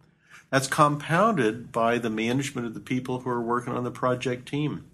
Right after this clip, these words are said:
They want to be responsive to their internal clients in the organization. And this is exacerbated when there is an external client, because there's revenue tied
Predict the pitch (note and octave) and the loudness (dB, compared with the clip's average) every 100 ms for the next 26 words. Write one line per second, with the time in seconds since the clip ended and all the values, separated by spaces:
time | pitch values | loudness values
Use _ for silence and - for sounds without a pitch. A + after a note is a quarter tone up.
0 | - - - _ _ G#2+ C3+ E3+ E3+ D#3 | -20 -20 -20 _ _ 4 4 6 4 4
1 | D#3+ D3+ D3 - C3+ G3+ G3+ G#2 G2 A2+ | 4 4 0 2 2 4 2 0 0 0
2 | G#2+ A#2 B2 B2+ C3+ C3 B2+ - B2+ D3 | 2 2 -2 -2 -2 -2 -2 -2 -2 -2
3 | C3+ - G#2+ G#2+ A2 A2+ G#2+ F#2+ A2 A#2+ | -4 -6 -4 0 0 0 -4 -6 -2 -2
4 | A#2+ - - - _ _ _ _ _ _ | -4 -8 -10 -16 _ _ _ _ _ _
5 | _ _ B2 C3 D#3+ D3 B2 B2+ G#2 - | _ _ 0 4 4 2 0 -2 -2 0
6 | C#3+ G#3+ - D3 G2+ G2 A2+ B2+ A#2+ B2 | 2 2 4 2 2 2 2 0 2 2
7 | B2+ A#2+ B2+ B2+ - C3 C#3+ D#3 D#3+ - | 4 4 4 2 2 2 4 2 0 0
8 | D#3+ G#3 - F#3+ A#2 F#2+ A2+ F2+ - - | 0 2 4 4 4 2 0 0 -2 -12
9 | _ _ _ - C#3 D3 D3 C#3+ D3 C#3+ | _ _ _ -2 0 2 2 2 0 0
10 | A#2 G#2 B2 F3+ A3 C#3+ F#2 F#2 E2+ D#2+ | -2 0 2 2 2 0 -2 -6 -6 -10